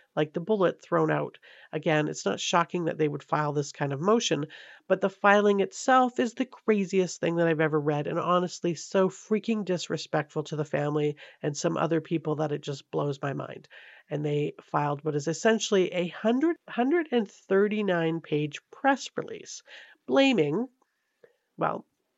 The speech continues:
I'm just gonna read this from the summary of the documents themselves.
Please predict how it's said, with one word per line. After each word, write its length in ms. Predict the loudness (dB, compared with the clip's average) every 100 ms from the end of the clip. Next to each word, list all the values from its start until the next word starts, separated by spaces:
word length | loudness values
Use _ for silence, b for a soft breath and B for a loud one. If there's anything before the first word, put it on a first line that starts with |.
| _ _ _ -10
I'm 140 | -8
just 240 | -8 -8
gonna 160 | -4 -2
read 220 | -2 -2
this 200 | -2 -2
from 140 | -2 -4
the 100 | -2
summary 500 | 0 2 4 2 0
of 120 | -4
the 80 | 0
documents 560 | 0 0 -4 -4 -4
themselves. 600 | -8 -6 -6 -6 -8 -14